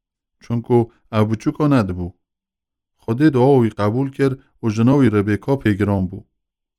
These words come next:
اوان دو بچوکا زگی ربکا دا لگ ددان و ربکا گوت: «اوه ایدی چی اکو سه ایمه دادید؟»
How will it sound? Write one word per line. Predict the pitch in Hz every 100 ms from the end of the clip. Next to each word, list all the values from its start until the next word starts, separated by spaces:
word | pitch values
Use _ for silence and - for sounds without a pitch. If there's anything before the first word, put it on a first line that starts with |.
| _ _ _ _ -
اوان | 110 160 156
دو |
بچوکا | 107 104 - - 131 135 131 _ _
زگی | 110 113 160
ربکا | 151 107 98 127
دا | 123 113
لگ | 117 123
ددان | 127 127 127 - _ _
و | 104
ربکا | 98 95 95 - 107
گوت: | 107 117 120 _ _ _ _ _ _ _ _ _ _ _
«اوه | 123 160
ایدی | 180 110 98
چی | - 101
اکو | 95
سه | 95 -
ایمه | 95 95
دادید؟» | 92 92 95 90 -